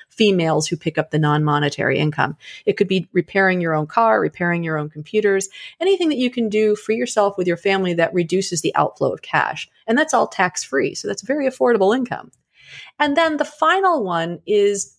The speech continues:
passive income. And the I R S has a very specific definition of this, but mine is more broad because coming from farming,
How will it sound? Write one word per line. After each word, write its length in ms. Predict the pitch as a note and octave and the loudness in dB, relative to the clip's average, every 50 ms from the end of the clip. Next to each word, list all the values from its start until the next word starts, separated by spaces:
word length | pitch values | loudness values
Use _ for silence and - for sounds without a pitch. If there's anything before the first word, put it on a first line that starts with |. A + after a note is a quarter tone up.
| _ | _
passive 520 | - - - C4 C4 B3+ - - F3 D3+ D3 | -12 -4 0 0 0 0 0 -2 -2 -2 -4
income. 480 | - - D3 C#3+ - - - - - - | -6 -10 -10 -10 -10 -12 -14 -14 -14 -12
And 160 | - - F#3 G3 | -10 -6 -2 0
the 160 | G3 F#3+ F#3+ - | 0 0 0 0
I 140 | G3+ G3+ B3+ | 0 2 2
R 180 | D4 C#4+ C4+ | 4 4 4
S 160 | C4 B3+ B3+ - | 2 2 0 -2
has 100 | B3+ B3 | -6 -6
a 60 | C4 | -4
very 260 | A#3 B3+ B3+ C4 C4 | -2 -2 -2 -2 -4
specific 720 | B3 - - - A#3+ - - - C4+ C4 - B3+ B3+ _ | -6 -8 -6 -8 -8 -6 -4 -6 -6 -4 -4 -8 -8 _
definition 580 | - A3 G3+ F3+ - F#3+ F#3 F#3 F3 - F3 E3 | -6 -6 -6 -6 -6 -6 -6 -6 -6 -8 -8 -10
of 120 | D3+ C#3 | -10 -6
this, 300 | C#3 C3+ - - - - - - - - - - - - _ - | -6 -6 -6 -4 -6 -8 -10 -12 -20 -20 -20 -20 -20 -20 _ -8
but 300 | G3+ F#3+ G#3 G3+ - A3+ | -2 0 0 0 0 0
mine 240 | G#3+ G#3+ A3+ A#3+ | 2 2 2 2
is 100 | B3 A#3 | 2 0
more 220 | G#3+ G#3 G3 G3 F#3+ | 0 0 0 0 0
broad 580 | E3+ D3+ F3 F3 F3+ F3+ D3+ D2 C#2 - - | 0 0 0 2 2 2 2 2 0 -2 -4
because 460 | E3+ - F3 E3 - F3+ E3+ E3+ E3 - | -2 -4 -2 0 0 2 2 2 0 -2
coming 320 | - - A#3+ C4 D4 C#4+ | -4 -2 -2 0 -2 -2
from 180 | B3 A3 G3 F#3 | -2 -4 -4 -2
farming, 600 | - - E3+ F3+ F#3 F3 D#3 D#3 D#3 D#3 D3+ | 0 0 0 0 0 0 0 0 -2 -4 -6